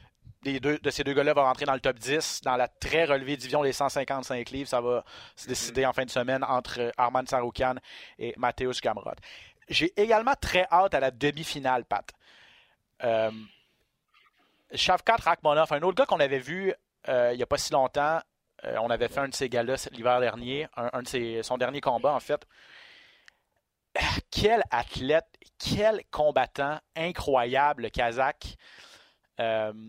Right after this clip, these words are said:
Speaker 1: il est quinze zéro, euh, Shavkat Rakhmonov. Il est dans le top quinze à cent soixante-dix livres. Et là, ben, on lui donne finalement un, un vrai test en Neil Magny.
Speaker 2: Mm-hmm. Ouais.
Speaker 1: Je favorise Rakhmonov.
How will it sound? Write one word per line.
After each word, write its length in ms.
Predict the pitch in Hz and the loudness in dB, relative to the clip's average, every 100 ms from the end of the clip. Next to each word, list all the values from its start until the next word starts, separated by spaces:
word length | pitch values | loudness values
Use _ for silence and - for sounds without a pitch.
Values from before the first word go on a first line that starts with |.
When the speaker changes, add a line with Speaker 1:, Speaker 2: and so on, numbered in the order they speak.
| 110 - _ - - _ - | -20 -20 _ -20 -20 _ -10
Speaker 1:
il 140 | 131 | -6
est 40 | 135 | -4
quinze 300 | 185 214 185 | -2 -4 0
zéro, 480 | 151 139 131 147 160 - _ _ _ _ _ _ _ _ _ - | 2 4 4 0 -2 -18 _ _ _ _ _ _ _ _ _ -8
euh, 140 | 113 | -6
Shavkat 360 | - 135 - 165 | -2 -2 0 0
Rakhmonov. 880 | - 139 131 120 135 147 - - - _ - | 0 -2 0 0 2 0 -4 -12 -14 _ -12
Il 240 | 147 156 | -6 -2
est 300 | 185 196 - | 0 0 0
dans 120 | 139 | 0
le 60 | 131 | 0
top 200 | 135 - | 0 -2
quinze 460 | - 147 170 151 127 | 0 -2 -4 -6 -4
à 60 | |
cent 200 | - 156 | -2 -4
soixante-dix 500 | - 135 135 127 117 | -2 -2 -2 -4 -6
livres. 360 | 117 139 156 120 _ - - _ - | -8 -8 -12 -18 _ -20 -20 _ -2
Et 100 | 139 | 4
là, 160 | 190 | 4
ben, 180 | 170 127 - | 4 0 0
on 100 | 127 | -2
lui 140 | 127 | 0
donne 280 | 131 147 156 | 2 2 0
finalement 480 | - 160 139 131 147 | -6 -2 -2 0 0
un, 300 | 151 117 - - _ _ _ _ _ _ _ | 2 -2 -8 -16 _ _ _ _ _ _ _
un 80 | 123 | -4
vrai 200 | 120 123 | -2 -2
test 340 | - 143 - - - | 0 0 0 -10 -6
en 180 | 123 123 | -4 -2
Neil 200 | 135 135 | -4 -2
Magny. 460 | 117 113 120 151 - | -2 -2 -10 -14 -16
Speaker 2:
Mm-hmm. 280 | 113 113 113 _ _ _ _ _ _ _ 98 | -18 -18 -18 _ _ _ _ _ _ _ -14
Ouais. 80 | 98 - - | -14 -14 -6
Speaker 1:
Je 180 | - - | -2 2
favorise 500 | 220 220 202 214 - | 6 4 2 -4 -4
Rakhmonov. 680 | 139 143 120 131 160 - - | 0 0 0 0 0 -2 -18